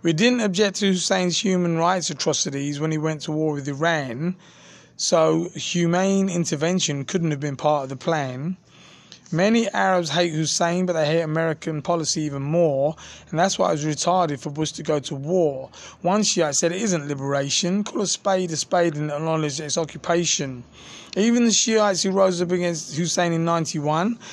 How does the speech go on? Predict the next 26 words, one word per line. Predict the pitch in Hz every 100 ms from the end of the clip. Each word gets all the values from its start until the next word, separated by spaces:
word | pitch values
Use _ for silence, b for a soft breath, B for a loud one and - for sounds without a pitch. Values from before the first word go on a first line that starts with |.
| B B
are | -
mad | 170 202 226 226 202
as | 156
hell | 175 160
at | 147
George | 156 151 139
Bush | 151
Senior's | - 156 147 135 131
son. | - 143 131 127 - B B B -
The | 131
body | 170 190 208 196
of | 160
a | 156
woman | 151 170 160 139
buried | 135 156 156 151
under | 143 139
rubble. | 143 147 135 127 123 B B _
Bush | 170 180
stirred | - 180 160
a | 131
hornet's | 160 180 160 -
nest | 143 -
is | 135
gonna | 156 151
be | 139 131
trouble. | - 156 143 131